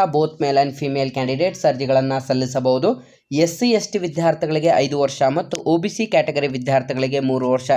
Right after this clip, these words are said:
ಏಜ್ ರಿಲ್ಯಾಕ್ಸೇಷನ್ ಕೂಡ ನೀಡಲಾಗಿರುತ್ತೆ. ನಿಮ್ಮ ಒಂದು ಅರ್ಜಿ ಶುಲ್ಕವನ್ನ ನೋಡಿದ್ರೆ, ಯಾವುದೇ ರೀತಿಯಾದಂಥ ಅರ್ಜಿ ಶುಲ್ಕವಿರೋದಿಲ್ಲ. ಸಂಪೂರ್ಣ ನಿಮಗೆ free of cost-ನ ಮೂಲಕ ಎಲ್ಲ ವಿದ್ಯಾರ್ಥಿಗಳು ಅಧಿಸೂಚನೆಗೆ ಅರ್ಜಿಗಳನ್ನು ಕೂಡ ಸಲ್ಲಿಸಬಹುದು.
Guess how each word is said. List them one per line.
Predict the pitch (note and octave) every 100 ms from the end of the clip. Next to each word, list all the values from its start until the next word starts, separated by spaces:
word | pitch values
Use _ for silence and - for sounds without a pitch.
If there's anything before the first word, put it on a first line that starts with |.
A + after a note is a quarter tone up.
| B2+
ಏಜ್ | B2+ B2
ರಿಲ್ಯಾಕ್ಸೇಷನ್ | B2+ B2 - C3 C3 B2+
ಕೂಡ | B2+ B2+ B2+
ನೀಡಲಾಗಿರುತ್ತೆ. | B2+ B2 B2 A#2+ B2+ B2 G#3+ C4+ - _ _ -
ನಿಮ್ಮ | F#3 A3+
ಒಂದು | A#3 A#3
ಅರ್ಜಿ | - D3 D3+ G3+
ಶುಲ್ಕವನ್ನ | - F#3+ F#3 F3 E3+ E3+
ನೋಡಿದ್ರೆ, | D3+ D3 G#3 C#3+ E3+ - _ _
ಯಾವುದೇ | C3+ C#3 D3+ G3+ G#3
ರೀತಿಯಾದಂಥ | G3+ F#3+ F#3 F3+ F3 E3+
ಅರ್ಜಿ | F#3 C#3 C3+ C#3+
ಶುಲ್ಕವಿರೋದಿಲ್ಲ. | E3 E3 D#3 D#3 C#3+ C#3+ C#3+ E3+
ಸಂಪೂರ್ಣ | F#3 E3+ E3 E3 F3+
ನಿಮಗೆ | F3 G3+ A3+ D#3 - - _ _ -
free | G#3+
of | A#3 A3+
cost-ನ | - G#3 G3+ F#3+
ಮೂಲಕ | F#3 F3 F#3 F3
ಎಲ್ಲ | C#3+ D3+ E3
ವಿದ್ಯಾರ್ಥಿಗಳು | C#3 C#3 D3 C3+ A2+ A#2+
ಅಧಿಸೂಚನೆಗೆ | B2+ B2+ D3+ D3+ D3 D3 D#3
ಅರ್ಜಿಗಳನ್ನು | - C3+ B2+ C3+ C3+ C3 C3
ಕೂಡ | B2+
ಸಲ್ಲಿಸಬಹುದು. | C3 - B2 B2 B2+ B2 B2